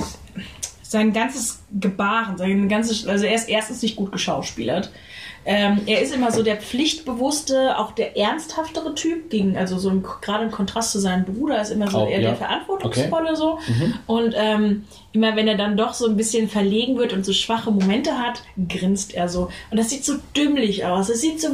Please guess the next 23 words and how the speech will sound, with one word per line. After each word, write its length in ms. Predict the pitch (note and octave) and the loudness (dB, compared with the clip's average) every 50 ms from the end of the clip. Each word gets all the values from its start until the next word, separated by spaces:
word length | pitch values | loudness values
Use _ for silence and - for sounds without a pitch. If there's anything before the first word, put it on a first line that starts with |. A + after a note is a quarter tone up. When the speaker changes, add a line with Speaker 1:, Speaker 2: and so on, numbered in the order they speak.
| C4+ - - | -4 -4 -6
Speaker 1:
wahnsinnig 680 | C#4 C4 D4 D4+ D#4 D#4 D4+ C#4+ C4 B3+ B3 A3+ - | -6 -4 -4 -2 -2 -2 0 0 -2 -2 -2 -2 -2
dümmlich 400 | - A#3+ A3+ G#3+ G#3 G3 G3+ - | -2 0 0 2 2 0 0 -2
aus. 300 | D3 F#3 G3 G3 G3 G3 | -2 0 0 0 0 -2
Ich, 160 | G#3 - - - | -6 -10 -10 -10
boah, 340 | - - A3+ A3 G#3+ G#3 | -4 0 2 2 2 2
ich 220 | G3 G3 G3 - G3 | 0 -2 -2 -4 -4
hasse 200 | F#3+ F#3 - F#3+ | -4 -4 -2 -4
das 180 | - F3 - | -4 -4 -2
Speaker 2:
Aber 80 | A2+ A#2 | 0 -2
Speaker 1:
einfach. 120 | - - | 0 2
Speaker 2:
vielleicht 200 | - B2+ A#2 A2 | 2 2 2 2
habe 120 | B2+ A#2 A#2+ | 2 2 2
ich 100 | A#2 - | 2 2
mich, 380 | B2 B2 A#2 - - - - - - - | 0 0 0 -2 -6 -10 -12 -16 -16 -8
also 300 | - F2+ G2+ G2 A2+ - - | -4 -4 -2 -2 -2 -2 -2
ich 200 | E3 E3 - - | -2 -2 0 0
kann, 280 | G3+ F3 F3 E3+ - - - - - - | 0 0 0 -2 -8 -12 -20 -18 -8 -4
du 100 | C#3+ C3+ | -2 0
hast 220 | E3+ G3 F#3+ - | 0 0 -2 -2
diese 180 | F#3+ D3+ D3 C3 | -4 -4 -4 -2
Fehler 220 | - D3+ C#3 C#3 | 0 0 2 2
jetzt 200 | C3 B2 A#2+ - - | 2 2 2 0 -2
erwähnt, 580 | A2+ A2 C3 D3+ F3 G3+ A3 A#3 A3+ - - | -2 0 2 2 2 4 4 2 2 0 -12